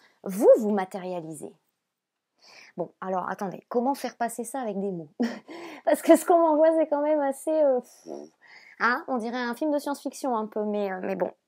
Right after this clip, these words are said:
on, on va le donner comme ça vient, ma foi. Si ça passe, c'est que c'est, c'est mûr, c'est prêt, ou ça peut être reçu, entendu. Euh,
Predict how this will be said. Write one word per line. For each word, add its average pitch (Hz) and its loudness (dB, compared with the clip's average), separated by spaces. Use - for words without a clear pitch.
on, 208 -4
on - 0
va 214 6
le 214 2
donner 226 2
comme 254 4
ça 220 4
vient, 226 2
ma 302 2
foi. - 2
Si - -6
ça 208 4
passe, 247 4
c'est 233 -6
que - -16
c'est, 214 -2
c'est 208 -6
mûr, 208 0
c'est - -6
prêt, 240 0
ou 294 -6
ça 202 -8
peut 208 -8
être 208 -4
reçu, 214 -4
entendu. 208 -4
Euh, 202 -4